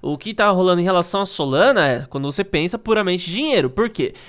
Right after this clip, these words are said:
Existem projetos muito melhores, mas Solana, ela atingiu um ápice, é, de, de pessoas que investiram e acreditaram em sua ideia, que é um tanto difícil de você contornar, é um tanto difícil de você fazer voltar pra trás.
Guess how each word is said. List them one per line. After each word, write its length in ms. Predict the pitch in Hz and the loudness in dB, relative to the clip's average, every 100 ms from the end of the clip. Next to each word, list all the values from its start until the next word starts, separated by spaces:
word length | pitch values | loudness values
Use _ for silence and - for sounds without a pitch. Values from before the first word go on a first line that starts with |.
| - | -16
Existem 320 | 139 151 180 190 | -10 -8 -8 -6
projetos 340 | 190 180 180 | -2 -2 0
muito 200 | 180 190 | -4 -2
melhores, 300 | 262 233 247 | 2 2 0
mas 140 | 254 | -2
Solana, 580 | 247 262 208 226 233 180 - | -2 -2 0 -2 -4 -6 -4
ela 200 | 196 220 | -4 -4
atingiu 400 | 220 196 185 254 | -6 -8 -6 -4
um 140 | 202 | 0
ápice, 680 | 170 - - - - 139 127 - - - | 2 0 -6 -12 -8 -8 -8 -16 -18 -6
é, 320 | 143 143 143 | -2 0 -2
de, 920 | 131 156 156 139 131 123 120 113 123 160 - - | -4 -4 -2 -2 -4 -6 -10 -12 -16 -20 -20 -20
de 240 | 131 135 | -16 -16
pessoas 760 | - - 185 - 277 311 226 - | -10 -6 -6 -4 -2 2 0 -2
que 160 | 226 | -10
investiram 460 | 214 185 180 240 214 | -6 -6 -6 -8 -6
e 40 | |
acreditaram 500 | 180 180 170 156 185 | -6 -6 -4 0 0
em 60 | 170 | 0
sua 200 | - 156 | -6 -6
ideia, 440 | 127 160 226 135 - - - _ | 0 2 4 2 -2 -14 -20 _
que 280 | 220 262 - | -6 -6 -2
é 100 | 214 | -2
um 120 | 277 | -2
tanto 260 | 254 269 277 | 2 2 0
difícil 540 | 254 302 - 285 330 | -4 -4 -2 -4 -2
de 80 | 254 | -4
você 400 | 269 262 226 214 | -4 -2 0 -2
contornar, 760 | 214 202 196 185 151 127 113 - - | 0 -2 0 0 2 0 -2 -8 -2
é 80 | 185 | -2
um 80 | |
tanto 240 | 208 247 226 | 0 -4 -4
difícil 500 | 254 - 269 277 269 | -8 -6 -6 -6 -6
de 80 | 226 | -6
você 300 | 233 233 233 | -6 -6 -6
fazer 280 | 208 185 | -6 -4
voltar 280 | 208 208 196 | -4 -4 -4
pra 120 | 196 | -4
trás. 440 | 190 175 135 - | -4 -2 -2 -4